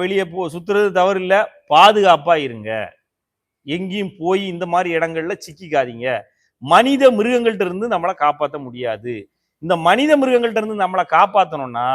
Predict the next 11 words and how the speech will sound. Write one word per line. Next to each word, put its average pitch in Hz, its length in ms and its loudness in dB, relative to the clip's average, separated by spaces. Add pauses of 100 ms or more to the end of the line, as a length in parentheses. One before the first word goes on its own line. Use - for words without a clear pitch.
(1080)
அது 233 200 6 (140)
யாரால 202 300 6 (100)
முடியும்னா 156 420 -2 (140)
அரசால 220 520 4
முடியும். 107 260 -12 (360)
அரசு 254 420 6 (100)
செய்யணும். 196 360 -2 (300)
என்ன 196 160 -2 (100)
செய்யணும்? 196 380 0 (520)
இந்த 131 100 -4 (160)
போதைங்கிற 262 680 8